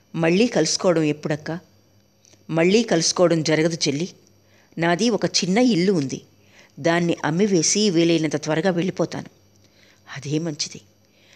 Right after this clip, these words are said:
అకస్మాత్తుగా ఇన్ని రోజుల తర్వాత ఆయన నన్ను ఎందుకు జ్ఞాపకం చేసుకున్నారో చెప్పగలవా చెల్లి?"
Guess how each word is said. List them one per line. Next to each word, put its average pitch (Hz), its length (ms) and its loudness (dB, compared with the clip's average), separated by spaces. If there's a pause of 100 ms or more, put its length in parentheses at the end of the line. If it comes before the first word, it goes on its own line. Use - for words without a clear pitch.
(220)
అకస్మాత్తుగా 180 880 0
ఇన్ని 190 260 2
రోజుల 208 300 6
తర్వాత 156 580 -2 (420)
ఆయన 175 240 0
నన్ను 175 320 0
ఎందుకు 202 400 0
జ్ఞాపకం 175 560 0
చేసుకున్నారో 151 480 -2
చెప్పగలవా 160 520 -2
చెల్లి?" 175 380 -6